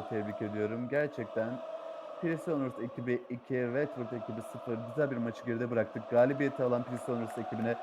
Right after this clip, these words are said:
buradan tebrik ediyorum. Ve Watford ekibinin de bundan sonraki maçlarında kendilerine başarılar diliyorum. Bir sonraki maçta görüşmek üzere. Yanımda saygıdeğer yorumcum De Kalbi vardı. Ona da çok ama çok teşekkür ediyorum. Sağ olun hocam.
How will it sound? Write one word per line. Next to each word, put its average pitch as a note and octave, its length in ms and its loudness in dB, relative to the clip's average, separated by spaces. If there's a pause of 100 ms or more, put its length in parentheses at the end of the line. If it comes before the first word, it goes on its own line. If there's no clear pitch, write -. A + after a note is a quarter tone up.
(300)
buradan A#2+ 380 4
tebrik A#2 280 0
ediyorum. A2 380 2 (480)
Ve A#2+ 80 6
Watford C3 520 2
ekibinin A#2 340 0
de A#2+ 140 0
bundan C3 360 2
sonraki B2 260 -2
maçlarında A#2 440 0
kendilerine A2+ 480 0
başarılar A2+ 540 2
diliyorum. A2 260 0 (120)
Bir F3+ 120 2
sonraki B2 400 -2
maçta B2 280 0
görüşmek A#2 420 -2
üzere. A2+ 220 2 (340)
Yanımda D3+ 320 0
saygıdeğer C3+ 580 6
yorumcum A#2+ 440 0
De A#2+ 100 2
Kalbi A#2 400 4
vardı. A2 300 4
Ona C3+ 260 0
da B2 200 4 (380)
çok F3+ 120 2 (100)
ama B2+ 180 2
çok - 220 -2
teşekkür B2 360 -4
ediyorum. A2+ 360 0 (240)
Sağ C3+ 100 6
olun A#2 100 2
hocam. G#2 220 2